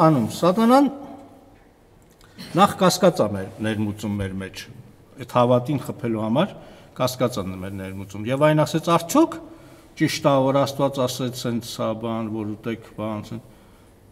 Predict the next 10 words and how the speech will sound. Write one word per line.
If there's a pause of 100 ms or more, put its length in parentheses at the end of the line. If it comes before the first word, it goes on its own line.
կասկած
ա
ներմուծում,
էլի։ (360)
Եվ
ան
իր
համար
ապրում
էր,